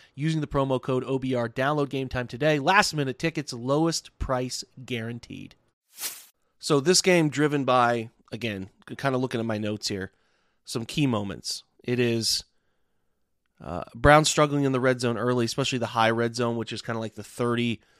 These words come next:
down to the, down to the ten-yard line. They call that the high red zone. They were not good enough there, kicked a couple field goals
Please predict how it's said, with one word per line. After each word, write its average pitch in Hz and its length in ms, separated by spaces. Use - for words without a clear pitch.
down 117 200
to 110 60
the, 104 160
down 117 280
to 113 80
the 101 100
ten-yard 127 760
line. 127 180
They 117 60
call 117 140
that 117 140
the - 60
high 113 220
red 120 260
zone. 123 180
They 117 80
were 110 100
not 117 300
good 123 180
enough 131 260
there, 123 220
kicked - 280
a - 40
couple 117 220
field 127 340
goals 123 420